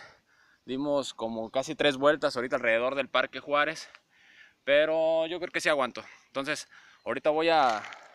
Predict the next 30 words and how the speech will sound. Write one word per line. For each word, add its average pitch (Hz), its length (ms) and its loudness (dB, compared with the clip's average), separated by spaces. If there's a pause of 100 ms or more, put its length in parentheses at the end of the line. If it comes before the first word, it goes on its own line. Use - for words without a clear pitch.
(340)
a 107 100 -10
tratar 131 320 -2
de 160 100 0
subir 156 400 -6 (640)
y 117 120 -10
ver 135 180 -2
qué 151 100 -4
tiempo 147 380 -6
vamos 139 260 -4
a 127 60 -4
realizar 110 380 -4
aquí 135 200 -6
en 131 140 -6
el, 101 260 -12 (800)
en 101 160 -14
Parque 123 320 -2
Juárez. 143 480 -4 (400)
Para 110 640 -2 (240)
todos 151 260 -6
los 120 140 -8
primos, 156 360 -4
las 123 120 -4
personas 139 400 -8
que 123 80 -10
vengan 131 300 -6
aquí, 147 380 -10
como 113 260 -10
lanzó 107 220 -10
el 123 100 -8
reto 123 580 -4